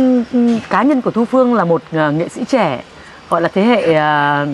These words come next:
con cháu sau này, thì đây là một cái hãnh diện rất lớn với Thu Phương, à, để có thể cùng, à, với, à, các thế hệ, à,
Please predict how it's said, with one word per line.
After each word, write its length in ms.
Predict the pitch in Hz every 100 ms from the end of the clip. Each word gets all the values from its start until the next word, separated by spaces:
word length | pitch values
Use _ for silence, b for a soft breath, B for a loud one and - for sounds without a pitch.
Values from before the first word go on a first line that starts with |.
| 143
con 160 | 214 226
cháu 260 | 202 180
sau 180 | 262 226
này, 280 | 220 175 151 B B B -
thì 120 | 190
đây 140 | 180 208
là 80 |
một 140 | 175 139
cái 100 | 214
hãnh 160 | 202 233
diện 180 | 220 160
rất 100 | 233
lớn 240 | 190 208
với 80 | 240
Thu 120 | 226
Phương, 300 | - 214 208 156 - - - -
à, 180 | 160 156
để 200 | 160 139
có 120 | 175
thể 220 | 208 147 -
cùng, 360 | 165 147 143
à, 280 | 139 139 139
với, 360 | 131 147 170 226 226 B B B B
à, 360 | - 175 165 165 -
các 120 | 247
thế 80 | 196
hệ, 140 | 220 - 151
à, 500 | 147 143 143 143